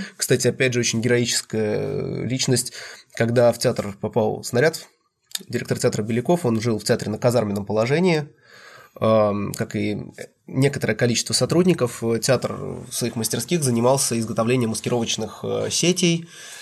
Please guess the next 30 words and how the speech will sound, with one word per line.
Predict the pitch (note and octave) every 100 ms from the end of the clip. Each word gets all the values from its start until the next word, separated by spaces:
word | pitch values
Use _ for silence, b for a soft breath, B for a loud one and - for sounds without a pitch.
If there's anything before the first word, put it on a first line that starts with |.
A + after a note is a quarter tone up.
| B B B
а | - A2+ A2 A#2 A#2
пошивочные | A#2 - A#2+ A2 A2
цеха | - - F3
театра | E3+ E3 E3 C#3+
занимались | A#2 A2 B2 C#3+ C3
как | - -
раз-таки | B2+ - -
пошивкой | - - C#3+ A#2+ A2 G#2+ G#2 - - - - - -
формы | B2+ A2 G2+
для | G#2+
военных, | G2 C3 E3 C#3 -
э, | -
ватников. | F#2+ G#2+ D3 C#3 C3 B2+ - B B B B B B B B B -
Эм, | A2 G#2+ G#2+ - _ _ _ _ _ _ _ _
при | - C3
этом | C3 A#2+ A2+ A2 G2+
для | B2+
них | C3 B2 -
любая | A2+ A2 B2 C3+ B2
работа | B2 B2+ A#2
над | -
костюмами | B2+ - D#3 C3
потом | A#2 B2 A#2
была | A2 A2
тоже, | B2 A2+
конечно, | G#2+ A2+ A2 A2
очень, | G#2+ A2 G#2 - _ _ _ B B B
очень | A2+ A#2
желаемой. | A2+ C#3 A#2+ G#2 G2 F2+ B B B B B -
И | C3+ D3 C#3+ C3+ B2 B2+ -